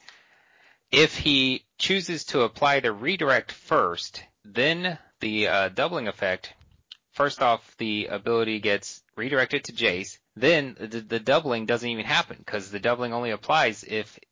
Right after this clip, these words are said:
if it's dealt to a creature or a player. So Brian here has a choice of whether or not he wants Jace to take double damage. I don't think he does, but you have the choice. The choice is yours and yours alone. Silence.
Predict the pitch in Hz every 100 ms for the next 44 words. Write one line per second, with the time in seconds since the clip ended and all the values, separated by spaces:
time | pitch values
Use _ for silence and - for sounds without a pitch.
0 | _ 110 - 107 - - 107 104 - 107
1 | 101 101 95 95 95 95 - 120 73 -
2 | 98 92 95 - _ 127 151 120 113 101
3 | 98 92 - 117 101 101 101 98 104 104
4 | 98 98 - 95 - 95 92 - 95 87
5 | 87 95 82 78 82 - 80 76 65 92
6 | - 92 120 101 101 - 90 73 - -
7 | - - - - _ - - _ - _
8 | _ 127 151 139 135 - 87 87 - -
9 | - - _ _ - - 117 - 98 101
10 | 98 104 95 95 101 92 87 90 - _
11 | - - - - _ -